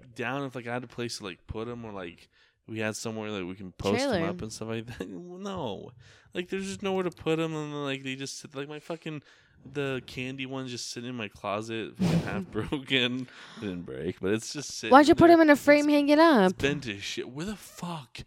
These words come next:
Speaker 1: have you seen my room? Where the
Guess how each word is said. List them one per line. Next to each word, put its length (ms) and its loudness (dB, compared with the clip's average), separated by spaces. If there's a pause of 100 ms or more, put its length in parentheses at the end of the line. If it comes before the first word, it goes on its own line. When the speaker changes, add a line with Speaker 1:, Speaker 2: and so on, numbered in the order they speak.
(360)
Speaker 1:
have 200 -4
you 200 -2
seen 340 -4
my 140 -4
room? 560 -6 (500)
Where 140 4
the 80 4